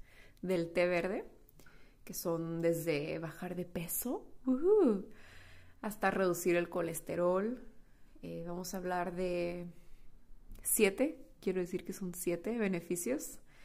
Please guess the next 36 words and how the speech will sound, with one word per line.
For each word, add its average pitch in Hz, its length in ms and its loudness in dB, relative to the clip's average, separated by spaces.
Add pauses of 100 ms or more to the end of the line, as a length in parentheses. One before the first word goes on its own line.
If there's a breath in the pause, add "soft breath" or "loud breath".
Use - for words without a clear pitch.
(760 loud breath)
y, 165 540 0
y 180 100 -4
razones 185 680 0
para 185 240 -2
tomar 165 360 0
más 165 360 2
té - 120 -4
verde. - 360 -6 (1000)
Y 185 120 2
si 190 100 2
no 180 120 4
estás 180 260 -2
tomando 185 520 0 (140)
té 190 100 2
verde, 175 320 2
entonces, - 640 -4
razones 202 480 0
para 214 180 4
empezar 196 640 2
a - 60 -8
tomar 165 380 -2
té - 140 -4
verde. - 320 -6 (640)
En 170 140 0
mi 170 120 4
mente 165 280 -2
todos 165 260 0
toman 147 260 -2
algún, 143 280 -4 (400)
alguna 165 360 2
cantidad 175 260 0
de - 60 -6
té - 100 -4
verde. - 220 -6 (1300)
Pero 170 160 0
bueno. - 160 -2